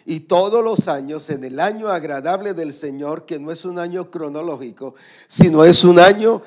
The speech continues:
que tiene que ver con ese periodo de manifestación y expresión de Dios mismo como Señor de señores y Rey de reyes.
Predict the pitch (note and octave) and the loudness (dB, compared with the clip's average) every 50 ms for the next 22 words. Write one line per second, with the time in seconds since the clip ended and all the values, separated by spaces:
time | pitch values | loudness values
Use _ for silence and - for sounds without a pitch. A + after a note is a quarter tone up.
0 | _ _ _ - E3+ D3+ - E3 E3 E3+ F3+ F3 E3+ - F3 D3+ E3 F3 F3+ D#3+ | _ _ _ -6 -6 -6 -6 -6 -6 -6 -4 -6 -6 -8 -8 -6 -4 -4 -4 -4
1 | D3 - _ _ _ F3 E3 E3 F3 F#3+ F#3 - G3 F3+ - _ _ _ _ - | -6 -14 _ _ _ -6 -4 -4 -2 -4 -4 -4 -6 -10 -10 _ _ _ _ -8
2 | E3 D#3 D#3 F3+ G#3+ A3 A3+ G#3 G#3 G3+ F3 F#3+ F3+ D#3 D#3+ D#3 C3+ C3+ C3+ C3+ | -6 -6 -6 -6 -8 -8 -6 -6 -6 -6 -6 -8 -10 -10 -10 -10 -10 -10 -12 -12
3 | C3+ C3+ B2 - C3 B2+ - - C#3 B2 - - D3 D#3+ F3 F#3 F#3 F#3+ F3+ E3+ | -12 -14 -14 -14 -16 -16 -14 -16 -16 -16 -16 -14 -10 -8 -8 -8 -8 -8 -8 -8
4 | D3+ - - - - _ - C3+ B2+ A#2+ - - F3+ F#3+ G#3+ A3 G#3+ G#3+ - _ | -8 -8 -10 -16 -18 _ -14 -14 -14 -14 -14 -14 -12 -10 -10 -10 -10 -14 -20 _
5 | _ _ _ _ _ D#3+ D#3 C#3 C#3 D3+ E3 E3 E3 E3 - C#3 C3+ D#3+ F#3+ F3+ | _ _ _ _ _ -8 -8 -6 -6 -6 -6 -6 -8 -8 -12 -16 -14 -14 -14 -14
6 | C#3 D3 E3+ E3+ E3+ E3+ - D#3 C#3+ C3+ C3+ C3 - B2+ A2+ B2 C#3+ D#3+ D#3 D#3 | -14 -12 -12 -10 -10 -10 -12 -14 -14 -12 -14 -14 -14 -14 -10 -8 -6 -6 -4 -6
7 | D3 D3+ C3+ - - B2 A2+ B2 D3+ D#3 D3+ D3+ D3 D3 - A#2 A#2+ B2+ C3 C3+ | -6 -10 -10 -10 -12 -14 -10 -8 -8 -8 -6 -8 -10 -12 -14 -16 -14 -12 -12 -10
8 | C3 C3+ C#3 D3 F#3+ A3 A#3+ D4 - - - - - - _ | -10 -10 -10 -8 -6 -6 -6 -6 -10 -14 -20 -20 -20 -20 _